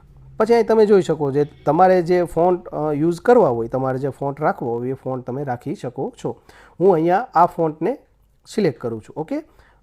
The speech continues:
તો મેં આ ફોન્ટ અહીંયા already સિલેક્ટ કર્યા છે. હવે જો અહીંયા જે ઓપ્શનની અંદર તમે જાઓ છો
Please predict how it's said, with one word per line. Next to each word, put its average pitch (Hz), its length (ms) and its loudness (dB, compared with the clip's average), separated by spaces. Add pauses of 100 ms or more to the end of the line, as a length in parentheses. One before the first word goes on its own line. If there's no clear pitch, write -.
તો 165 100 0
મેં 165 240 0
આ 160 60 4
ફોન્ટ 170 340 -4
અહીંયા 156 340 -2
already 151 540 -2
સિલેક્ટ 156 300 -2
કર્યા 143 280 0
છે. - 120 -18 (280)
હવે 185 160 6
જો 131 180 -6 (600)
અહીંયા 208 240 8
જે 220 140 6
ઓપ્શનની 220 560 4
અંદર 185 220 2
તમે 170 260 2
જાઓ 147 260 2
છો 143 280 -8